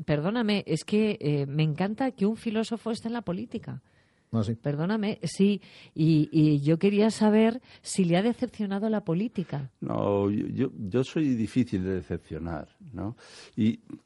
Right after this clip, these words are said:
Speaker 3: también difícil de entusiasmar.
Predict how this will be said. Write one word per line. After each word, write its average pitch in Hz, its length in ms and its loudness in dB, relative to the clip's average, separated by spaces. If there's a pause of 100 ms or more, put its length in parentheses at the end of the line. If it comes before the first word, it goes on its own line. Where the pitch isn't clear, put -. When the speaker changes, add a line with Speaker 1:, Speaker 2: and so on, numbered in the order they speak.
(300)
Speaker 3:
también 90 500 0
difícil 98 500 -4
de 95 100 -2
entusiasmar. 87 800 -4